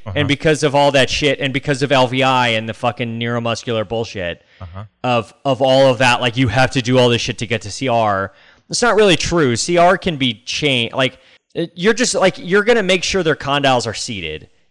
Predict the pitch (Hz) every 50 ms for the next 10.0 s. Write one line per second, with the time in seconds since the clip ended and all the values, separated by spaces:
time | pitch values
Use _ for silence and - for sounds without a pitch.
0 | _ - 127 123 123 120 127 139 131 123 120 127 117 104 - 117 113 113 - 117
1 | 110 101 98 - - 110 101 - 117 107 95 - - 110 113 110 - - 117 92
2 | - 107 104 101 98 - 110 92 101 90 92 92 - - 98 92 90 - 90 87
3 | 87 90 85 80 92 85 80 76 - 78 73 73 73 - - _ _ _ _ _
4 | - 107 107 98 95 92 - - 107 95 85 - - - 110 - 117 120 139 156
5 | 135 160 170 - - 247 240 - - 139 156 135 160 147 - - 120 95 82 87
6 | 92 117 - - _ _ _ _ _ _ _ _ _ _ _ _ _ _ _ _
7 | _ _ _ _ 123 - 165 160 143 139 139 151 170 185 190 - 180 - - 180
8 | 175 175 147 - - - - 147 139 127 135 131 135 135 139 143 - _ _ _
9 | 123 120 117 107 107 117 107 101 95 95 - 98 92 92 90 87 90 92 - -